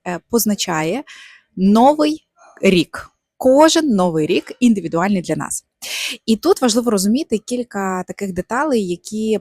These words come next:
про соляр, е, дають взагалі уявлення, навіщо він здався, навіщо солярний прогноз існує. Давайте поетапно розберемося.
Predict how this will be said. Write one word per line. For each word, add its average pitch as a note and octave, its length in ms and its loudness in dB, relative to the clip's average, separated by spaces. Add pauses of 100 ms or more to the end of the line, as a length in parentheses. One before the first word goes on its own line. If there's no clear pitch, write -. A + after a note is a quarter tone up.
про G3 200 -8
соляр, F#3+ 760 -6
е, F3+ 380 -4
дають G3+ 280 0
взагалі G3+ 340 -4
уявлення, G3 640 -4
навіщо F3+ 460 -4
він G3 140 -4
здався, E3 460 -6 (380)
навіщо A3 440 -4
солярний G#3 600 -2
прогноз F3+ 560 -4
існує. - 520 -10 (580)
Давайте G3 280 -2
поетапно E3+ 460 -4
розберемося. E3 760 -4